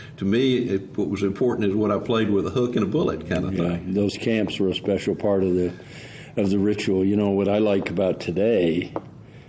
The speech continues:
Speaker 2: uh, obviously, the camps are a little more modern than we used to have
Speaker 1: Yeah, a
Speaker 2: them,
Speaker 1: little,
Speaker 2: sleeping
Speaker 1: yeah,
Speaker 2: on the rocks, and
Speaker 1: a little
Speaker 2: now
Speaker 1: bit
Speaker 2: there's
Speaker 1: more comfortable.
Speaker 2: camp-, yeah,
Speaker 1: <laughs>
Speaker 2: campers and whatever. But, uh, today the big difference is it's, it's a, it's a multi-gender event. You know, it's,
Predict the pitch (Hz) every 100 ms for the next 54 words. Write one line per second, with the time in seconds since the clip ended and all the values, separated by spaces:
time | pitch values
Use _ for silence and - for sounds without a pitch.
0 | - - - 92 110 98 - 95 98 110
1 | 95 90 85 87 101 92 104 95 98 101
2 | 92 92 90 92 107 101 - - 113 113
3 | 123 147 190 202 160 151 123 131 113 117
4 | 98 98 98 92 98 107 90 104 101 95
5 | 151 143 123 143 135 - 113 104 104 101
6 | 92 - 113 107 104 98 87 92 87 90
7 | 92 87 85 - - - - - - -
8 | 110 95 90 82 - - 117 151 196 147
9 | 123 98 110 101 90 - 104 98 - 98
10 | - - 95 92 95 92 85 - 92 90
11 | 90 107 110 110 87 110 139 117 71 73
12 | - - - - - 92 90 87 82 78